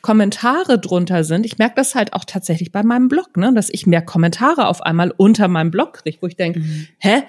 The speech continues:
Speaker 1: was ist das denn? Ich hab
Speaker 2: <laughs>
Speaker 1: jahrelang nicht einen Kommentar gekriegt
Speaker 2: Menschen
Speaker 1: und auf
Speaker 2: reden
Speaker 1: einmal
Speaker 2: mit
Speaker 1: krieg ich
Speaker 2: mir.
Speaker 1: Kommentare.
Speaker 2: Wow.
Speaker 1: Wow, Hilfe, was ist das denn?“ Und
Speaker 2: Das
Speaker 1: das
Speaker 2: ist
Speaker 1: finde ich,
Speaker 2: schön.
Speaker 1: das finde ich einen wahnsinnig, äh, schönen Gegentrend.
Speaker 2: Ja. Ja, ich auch.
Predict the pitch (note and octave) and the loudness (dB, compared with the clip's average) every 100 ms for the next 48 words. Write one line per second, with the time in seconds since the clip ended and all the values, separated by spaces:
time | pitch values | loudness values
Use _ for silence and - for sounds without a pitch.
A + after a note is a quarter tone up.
0 | - - F#3 B3+ D4+ - D4 A#3+ - C4 | -10 -4 0 0 0 0 2 2 4 2
1 | E4+ C#4+ D#4 C#4 - D4 F4+ D4 C#4 B3 | 4 4 4 2 2 2 2 4 4 2
2 | B3+ E4 F4 A3 - G3+ - B3 B3+ B3 | 4 2 4 0 2 2 4 4 6 6
3 | C#4+ B3 C#4 C#4 B3+ A#3+ B3+ C4 D4+ D#4 | 4 4 2 4 4 4 4 4 4 4
4 | C4 A#3+ C#4 F4+ F#4+ G#4 D#4 C#4 C#4 F#4 | 4 4 4 6 6 6 6 6 6 6
5 | G#4+ - A#3 A#3 C4+ F4 F4+ G#4 - - | 6 6 2 2 2 2 0 0 -2 0
6 | D3 F3+ - - - G#3 - B3 A#3+ A3 | 0 -2 -6 -16 -12 -12 -4 2 4 4
7 | C4 C#4 - E4+ D4+ C#4 C#3 C#3+ _ _ | 2 0 0 2 2 2 0 -10 _ _
8 | A3 - C#4 C4 A#3 A3+ C#4 E4+ C#4+ C4+ | -2 2 2 4 2 2 0 0 0 2
9 | C4 - - - A#3 A3+ A3+ - B3+ A#3+ | 0 -2 -6 0 2 2 0 0 2 2
10 | F#3+ A#3+ G3 D#3 - C3 - D#3 _ _ | 2 0 0 -4 -6 -8 -8 -10 _ _
11 | _ F#3+ - _ _ _ _ _ _ - | _ -12 -12 _ _ _ _ _ _ -8
12 | F3+ D#3 - D#3 | -8 -8 -14 -20